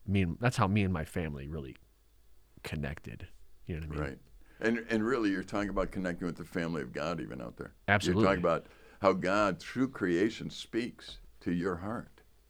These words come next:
Speaker 1: Absolutely.
Speaker 2: And he does. All of his creation, by the way, points to him.
Speaker 1: Romans one twenty.
Speaker 2: Yeah. And, you know, when I go down to a big city, and I'm from Chicago, it's like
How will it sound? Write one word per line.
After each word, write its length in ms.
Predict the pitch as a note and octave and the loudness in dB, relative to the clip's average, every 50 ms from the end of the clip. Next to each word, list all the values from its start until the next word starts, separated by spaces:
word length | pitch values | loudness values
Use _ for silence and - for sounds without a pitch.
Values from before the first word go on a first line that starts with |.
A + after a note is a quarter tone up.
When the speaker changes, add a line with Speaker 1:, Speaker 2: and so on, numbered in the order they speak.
| - - - - | -20 -14 -6 -2
Speaker 1:
Absolutely. 640 | F#2+ G2 F#2+ - - F2+ F2 G2 F#2+ - D#2 D#2 D#2+ | -2 -2 -2 -2 -4 -4 -2 0 0 -2 -2 0 2
Speaker 2:
And 100 | B2+ C3+ | 2 4
he 80 | C3+ | 2
does. 360 | A#2+ A#2 C#3+ D#3+ C3+ F2 - | 2 2 2 2 0 -2 -4
All 300 | - - G#2 A#2+ D3+ G3+ | -4 -2 2 2 2 2
of 60 | G3 F3 | 2 2
his 160 | E3 B2 - | 2 2 0
creation, 580 | - - G#2 F2+ E2 D#2+ E2+ E2+ - - C#2+ C2 | 0 0 2 4 4 4 2 0 0 -4 -6 -4
by 180 | C2+ D2 D2 C#2 | -2 -2 0 0
the 60 | C#2 | 0
way, 160 | C#2+ D2 D2+ D2+ | 0 0 0 -2
points 420 | - - G#2+ G2 F2+ F2 - - | -2 -2 -2 -2 -2 -2 -4 -6
to 100 | - D#2 | -8 -8
him. 260 | D2 D2+ D2+ C2+ - - - - - | -6 -6 -6 -8 -8 -10 -12 -12 -8
Speaker 1:
Romans 400 | - G2 G2 F#2+ F#2+ G2 G2 G2 | -4 -2 0 0 2 2 0 0
one 220 | G#2 G#2 G#2 G#2 G2+ | 0 2 2 2 2
twenty. 360 | - B2 C3 C3+ A2+ G2 F#2+ - | 2 2 2 2 2 0 -2 -4
Speaker 2:
Yeah. 380 | - D#2 F2 F2+ F2 E2+ E2 D#2 D#2 - - - - - - - - - | -4 -2 -2 0 0 -2 -2 -4 -6 -10 -16 -20 -20 -20 -20 -18 -8 -2
And, 120 | - A#2+ | 0 2
you 60 | C3 D3+ | 6 8
know, 80 | D#3+ | 8
when 100 | D3+ C3 | 8 8
I 80 | C3+ D3+ | 8 6
go 140 | D3 C#3 A#2+ | 6 6 6
down 220 | A#2 A2+ A#2+ A#2 | 6 6 6 6
to 100 | A2 G2 | 6 6
a 60 | F2+ F2+ | 4 4
big 280 | D#2+ G2+ G2+ F#2+ F#2+ | 4 2 0 0 0
city, 420 | - - G2+ F#2 F2 E2+ D#2 D2+ D#2 | -2 0 2 2 2 4 2 0 0
and 100 | E2 E2+ | 0 0
I'm 140 | F2 F#2 | -2 -2
from 240 | F2+ - G#2 F#2+ F2+ | -2 0 0 0 0
Chicago, 680 | F2 - F2+ D#2 - - E2 E2 E2 D#2+ D2+ C2+ C2+ - - | -2 -4 -6 -4 -2 0 2 2 2 0 0 -2 -2 -2 -2
it's 240 | F#2+ F2+ - - | -4 -4 -4 -2
like 340 | G2 G2 F2+ F2 - - - | -2 0 0 -2 -2 -6 -14